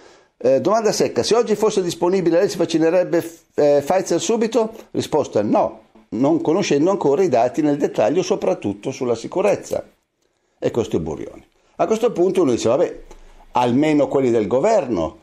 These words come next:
no? Per dare il buon esempio alla, alla loro nazione, quelli del Ministero della Salute si vaccineranno".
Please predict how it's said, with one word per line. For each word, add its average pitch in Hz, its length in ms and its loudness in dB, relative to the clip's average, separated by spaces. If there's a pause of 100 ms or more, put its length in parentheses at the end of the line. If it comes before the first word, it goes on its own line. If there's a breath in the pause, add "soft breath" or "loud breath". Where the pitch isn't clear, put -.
(400)
no? 151 240 0
Per 104 120 -2
dare 98 220 0
il 90 80 -2
buon 107 180 0
esempio 107 400 -2
alla, 98 300 0
alla 101 180 0
loro 95 240 0
nazione, 139 640 0
quelli 101 160 0
del 92 140 -2
Ministero 87 380 -2
della 107 180 0
Salute 139 640 0
si - 140 -4
vaccineranno". 110 920 -2